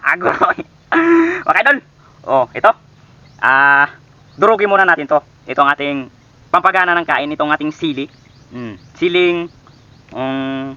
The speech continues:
hindi naman ito matawag siguro siling labuyo, mga idol, oh. Sa kakalam ko lang, yung sili na labuyo, yung mahaba,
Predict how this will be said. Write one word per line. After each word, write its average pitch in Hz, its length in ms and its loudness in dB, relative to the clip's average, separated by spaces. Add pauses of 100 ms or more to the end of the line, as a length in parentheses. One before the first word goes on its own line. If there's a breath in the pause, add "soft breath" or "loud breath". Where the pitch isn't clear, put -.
(300)
hindi 170 80 0
naman 196 160 -2
ito 208 80 0
matawag 196 240 2
siguro 185 240 -2
siling 180 240 -2
labuyo, 175 320 0
mga 160 240 0
idol, 170 80 0
oh. - 60 -4 (100)
Sa 147 160 -12
kakalam 156 240 -2
ko 165 80 -4
lang, 170 160 0
yung 175 80 0
sili 175 320 -2
na 170 160 2
labuyo, 165 320 0
yung 160 160 -4
mahaba, 165 400 2